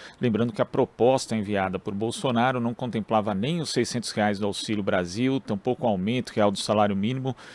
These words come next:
e nem a isenção de imposto de renda pra quem ganha até cinco mil reais. Como é que você vê essas tratativas, Fausto, que mais que consertar o orçamento, talvez seja pra fazer um orçamento de verdade, coisa que não existia ali na proposta original?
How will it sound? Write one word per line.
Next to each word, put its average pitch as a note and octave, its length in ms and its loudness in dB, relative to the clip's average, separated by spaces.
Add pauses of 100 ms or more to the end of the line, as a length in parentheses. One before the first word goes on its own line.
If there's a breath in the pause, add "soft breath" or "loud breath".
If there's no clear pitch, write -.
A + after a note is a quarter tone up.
(160 loud breath)
e F3 80 0
nem C3+ 240 0
a C3+ 80 0
isenção A#2+ 580 0
de A#2 120 -2
imposto A#2 340 0
de G#2+ 120 0
renda G#2+ 280 2
pra - 160 0
quem A2+ 180 -4
ganha A2 240 2
até A2+ 240 0
cinco - 380 -6
mil A2 160 0
reais. G2+ 420 -2 (360 loud breath)
Como - 160 -2
é - 20 -2
que - 80 -12
você A#3+ 240 2
vê F#3+ 100 4
essas F3+ 240 2
tratativas, D3 840 2
Fausto, - 380 4
que F#3 80 -6
mais A3+ 320 -4
que G3 180 -6
consertar E3+ 800 2 (160 loud breath)
o C3+ 80 2
orçamento, C#3 680 4
talvez D3+ 360 2
seja F3+ 220 2
pra F3 160 2
fazer C#3 300 6
um F#3 100 4
orçamento C#3 580 2
de A#2 80 -6
verdade, A#2 540 4
coisa B2 320 0
que - 140 -4
não C#3 80 0
existia B2+ 500 0
ali C3+ 160 0
na A2 80 2
proposta G#2 460 -2
original? G2 380 -2